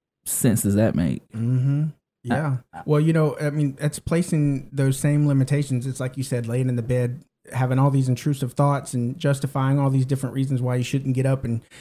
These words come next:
Speaker 2: go put into action what you wanna put into action, whether it be go to the gym or, or whatever it be. And it's like we learn to place those expectations on ourself to the point that they debilitate any of our actions. You
Speaker 1: Mm.
Speaker 2: know, another thing that I've,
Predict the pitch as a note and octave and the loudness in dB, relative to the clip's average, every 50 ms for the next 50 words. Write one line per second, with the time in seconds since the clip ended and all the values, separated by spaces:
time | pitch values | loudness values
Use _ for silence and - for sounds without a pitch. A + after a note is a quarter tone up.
0 | - - - _ - C#3 C3 C3+ C#3 C#3 C#3 C3 C3 - - D#3 D3+ C#3 C3 C3 | -20 -20 -20 _ 0 4 6 6 8 6 6 4 2 2 2 4 4 4 2 0
1 | - - C3+ C#3+ C3+ - - A#2 A#2 A#2+ B2+ C3 - C3 C3 B2+ B2 B2+ C3 C3 | -2 -2 -2 -4 -2 -2 -2 -2 0 0 -2 -2 -2 -4 -4 -2 0 0 0 0
2 | A#2+ A#2+ - A#2 A#2+ A#2+ A2+ G#2+ B2 C#3 C3+ - - A#2 A2+ G#2+ A2 A#2+ A#2 A#2+ | 0 -2 -2 -2 -2 -2 -2 -4 -6 -6 -6 -6 -4 -2 -2 -2 -2 -2 -4 -4
3 | A#2+ A#2 B2 C3+ B2+ A#2+ G#2+ A2+ A2+ B2 C#3+ D3 D#3 D#3+ E3 D#3+ C#3+ B2 A#2 A#2 | -6 -2 0 2 2 2 0 -2 0 2 4 4 6 6 4 4 4 4 2 0
4 | - - _ - - - - - - - B2 B2+ C3 D3+ E3+ F#3 F#3 D#3 C#3+ B2 | -2 -6 _ -20 -20 -20 -20 -6 -2 0 2 4 4 6 6 4 4 4 2 0
5 | A2+ G#2 B2 A#2+ B2 B2+ - - _ _ _ _ - - - B2+ C#3 C#3+ C3+ C3+ | 0 -2 -6 -6 -6 -8 -10 -14 _ _ _ _ -20 -6 0 2 2 2 2 2
6 | E3 E3+ E3+ - D3+ C#3+ C#3+ C#3+ D3 D#3 D#3+ E3 D#3+ D#3+ - C3+ C3+ - D3 C#3 | 0 0 0 0 0 0 2 2 2 4 4 2 2 2 0 -2 -2 0 0 0
7 | D3+ D3 - - C#3+ C3+ C3 B2 B2 A#2+ A#2+ - - - - - - - - C#3 | 0 0 0 0 2 2 4 4 2 0 -2 -4 -8 -12 -18 -20 -20 -6 -6 -4
8 | C#3 - - - C#3+ C3+ - C#3 B2+ C3 C3 - E3 E3+ F3 F3 - - - _ | -4 -4 -4 -6 -6 -4 -2 -2 -2 -2 0 0 0 0 0 0 -4 -10 -16 _
9 | - C#3 C3+ B2 A#2+ A#2 A#2 - - B2+ C3 D3 F3+ G3 - - - _ _ _ | -2 0 2 2 0 -2 -2 -2 -2 -2 0 0 -2 -2 -6 -10 -20 _ _ _
10 | _ _ _ _ _ _ _ - C#3 C3+ A2+ - C#3 C#3 C3+ C3+ C3 A2+ - B2 | _ _ _ _ _ _ _ 2 2 2 4 4 4 4 4 4 0 -4 -4 -2
11 | B2 A#2 A#2 A2+ A2+ A2+ A#2+ B2 C3+ C3 B2 A2+ C3+ C3+ C3+ C3 C3 - B2 A#2 | 0 0 0 0 -2 -6 -8 -4 -2 -2 0 2 2 4 4 4 2 2 -2 -2
12 | - A#2+ B2 B2+ B2 A#2+ G#2+ A2+ A2 A2 - - C3+ C3+ - - - A2+ G#2 A2 | -2 -2 0 0 0 0 -2 -4 -8 -8 -8 -8 -8 -8 -8 -8 -8 -8 -8 -8
13 | - - - - C#3+ C#3+ C3+ C3 B2+ C3+ C#3+ D3 D#3 D3 D3 C#3 D3 C#3+ C#3 C#3 | -10 -14 -4 2 4 4 4 4 4 4 4 4 4 4 2 2 4 4 4 4
14 | C3+ B2 B2+ B2+ A#2+ - | 4 4 2 0 -2 -4